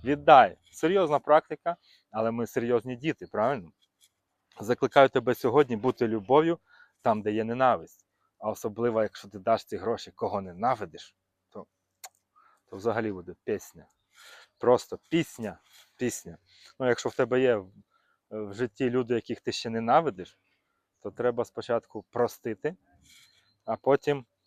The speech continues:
ну, не кажу про ненависть, про незнайомих людей. Там не треба на Росію зараз перечисляти гроші, щоб вони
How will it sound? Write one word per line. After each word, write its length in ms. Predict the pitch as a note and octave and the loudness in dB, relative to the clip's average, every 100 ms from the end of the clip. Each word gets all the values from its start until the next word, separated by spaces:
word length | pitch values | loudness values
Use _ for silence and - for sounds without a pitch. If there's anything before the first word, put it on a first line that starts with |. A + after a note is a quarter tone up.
| _ | _
ну, 200 | B2+ B2 - _ _ _ _ - | -2 -2 -2 _ _ _ _ -10
не 160 | D#3 | -10
кажу 280 | - C3+ C#3+ | -2 2 2
про 220 | - B2 | 2 0
ненависть, 520 | A#2+ A#2+ B2 A#2+ - _ _ _ G#2 | 0 2 2 2 -4 _ _ _ -20
про 120 | - A#2+ | -10 -8
незнайомих 600 | A#2 A#2 B2 B2 A2+ A2 | -6 -4 0 0 -2 -8
людей. 260 | G2+ G#2+ | -4 -4
Там 180 | - G2 | -4 -12
не 80 | G#2 | -6
треба 300 | A#2 B2 A2 | -2 0 0
на 100 | G#2 | -4
Росію 300 | G#2+ - G#2+ | -8 -8 -6
зараз 260 | G#2 G#2 | -4 -6
перечисляти 600 | - G2+ - F#2+ G#2+ G#2 | -8 -12 -10 -8 -8 -6
гроші, 320 | F#2+ A2+ A2 G#2 | -4 -4 -4 -12
щоб 140 | F#2+ | -12
вони 260 | G2+ G#2+ | -10 -10